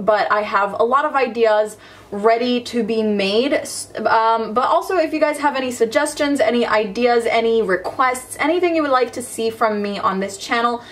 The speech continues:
please leave your suggestions in the comments down below. I would love to hear what you guys wanna see from me. But in the meantime, I'm gonna go. Thank you guys so much for watching this video and for joining me on my first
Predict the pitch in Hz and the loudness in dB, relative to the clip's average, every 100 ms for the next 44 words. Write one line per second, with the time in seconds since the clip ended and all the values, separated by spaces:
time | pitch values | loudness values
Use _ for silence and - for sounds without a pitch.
0 | - - - 320 339 339 294 294 277 277 | -20 -20 -4 2 2 2 2 0 0 -2
1 | 269 226 233 - 269 254 233 220 214 214 | 0 2 0 0 0 2 2 2 2 0
2 | 214 220 214 208 - 202 196 190 185 185 | 2 0 0 -2 -2 -2 0 0 2 2
3 | 202 214 208 208 214 240 - 202 202 202 | 2 0 2 -2 0 -4 -4 -4 0 0
4 | 196 202 185 190 190 214 208 202 196 190 | 0 -2 0 0 0 0 0 0 -2 -4
5 | 190 285 294 214 185 170 202 311 - - | -4 -4 -2 -2 -2 -4 -4 -6 -12 -2
6 | 311 320 320 320 320 302 302 302 302 294 | 0 2 2 2 0 0 0 -2 0 0
7 | 339 311 320 320 440 440 339 320 349 330 | 0 2 2 2 0 -2 -2 0 2 2
8 | 320 311 320 311 302 311 - - - 277 | 2 0 0 2 0 -4 -16 -6 0 2
9 | 262 254 254 226 240 240 294 294 294 254 | 4 2 2 0 0 -2 -4 -4 -2 0
10 | 254 254 226 233 233 254 214 240 247 254 | 2 2 2 0 -2 -4 0 0 0 -2
11 | 254 247 247 220 226 220 214 214 - 220 | -2 0 0 2 2 2 -2 -6 -8 0
12 | 226 226 233 - - - 262 320 - - | 2 2 0 -4 -6 -2 0 0 -4 -10